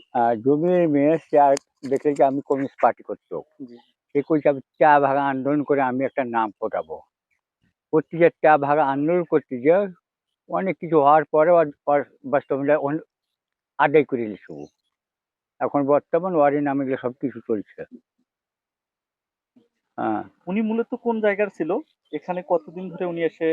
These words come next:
Speaker 2: এই আন্দোলনের সূত্রপাত ঘটান?
Speaker 1: উনি পঞ্চাশ, ঊনপঞ্চাশ সালে, বুঝলে না?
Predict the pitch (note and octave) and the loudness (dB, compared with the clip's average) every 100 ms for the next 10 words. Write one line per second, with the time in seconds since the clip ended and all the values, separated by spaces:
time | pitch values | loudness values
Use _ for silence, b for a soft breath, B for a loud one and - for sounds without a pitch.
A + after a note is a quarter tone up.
0 | - D3 D3+ D3 D3 C#3+ C#3+ C#3+ C3+ _ | -2 -4 -2 -2 0 -2 0 -2 -6 _
1 | - - D3 C#3+ B2 - - A#2+ _ _ | -18 -12 -6 -4 -4 -6 -20 -20 _ _
2 | _ _ - C#3+ E3 F3+ - - E3+ D#3+ | _ _ -2 4 4 2 -4 0 0 2
3 | F3+ - - F#3 F3 E3 E3+ D3+ C#3+ - | 2 2 -2 -6 -4 0 2 2 0 0
4 | B2 G#2+ D#2+ _ _ - B2+ D3 F3 | 0 0 -10 _ _ -4 0 2 2